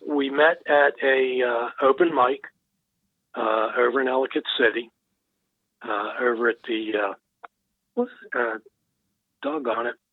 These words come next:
I'm having a name problem today. Anyway, the place is closed now because the people that owned it decided to do some upgrades to the place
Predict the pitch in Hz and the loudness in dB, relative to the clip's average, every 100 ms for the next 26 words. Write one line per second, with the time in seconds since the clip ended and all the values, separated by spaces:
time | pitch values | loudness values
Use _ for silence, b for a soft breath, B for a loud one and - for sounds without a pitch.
0 | _ - 143 123 131 117 - _ _ - | _ -10 -4 -2 -2 -4 -8 _ _ -4
1 | 131 131 135 123 113 - 123 120 - 127 | 0 2 0 -2 -2 -2 -4 -8 -6 -4
2 | 117 - B B B 165 147 131 117 - | -6 -10 B B B 2 4 4 2 2
3 | 165 151 - - - 156 143 127 - 127 | 2 2 -2 -6 2 4 4 4 0 2
4 | 120 120 120 - 120 110 - _ _ _ | 4 2 -2 -2 -2 -4 -12 _ _ _
5 | - - 143 139 135 120 113 120 131 131 | -10 -4 -2 -2 -2 0 2 4 2 2
6 | 120 120 - - - 127 120 110 107 113 | 0 -4 -8 -8 0 2 2 0 -6 -6
7 | 127 127 - 123 110 _ _ _ _ _ | -4 -4 -6 -10 -12 _ _ _ _ _
8 | _ - 135 - 127 123 117 113 - 123 | _ -2 -2 2 2 4 0 -4 -6 -8
9 | - 120 117 120 | -6 0 2 2